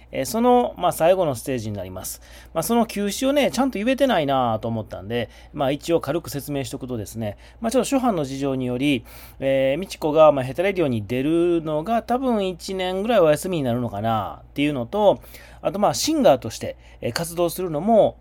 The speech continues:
まあ、一応おそらく一年ぐらいお休みになるんじゃないかなという感じになってます。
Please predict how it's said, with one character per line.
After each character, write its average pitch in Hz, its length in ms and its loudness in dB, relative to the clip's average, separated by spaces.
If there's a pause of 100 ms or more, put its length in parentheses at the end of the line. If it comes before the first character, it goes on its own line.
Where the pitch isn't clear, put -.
ま 208 460 4
あ、 - 80 -20
一 202 360 -8
応 208 340 2
お 175 40 2
そ 196 140 0
ら 170 80 2
く 139 80 -8
一 139 240 -4
年 135 180 -4
ぐ 131 80 -2
ら 117 140 0
い - 80 -12 (320)
お 127 80 0
休 139 200 -2
み 147 120 -2
に 110 220 -4 (280)
な 139 120 0
る 165 100 2
ん 147 40 -2
じ 131 60 -2
ゃ 117 60 0
な 123 120 -2
い 127 60 -4
か 117 140 -6
な 127 460 -2
と 143 80 -8
い 143 60 0
う 139 60 -2
感 139 220 -4
じ 135 80 -4
に 135 60 -4
な 107 100 -4
っ - 40 -8
て 101 120 -14
ま 95 100 -10
す。 95 160 -12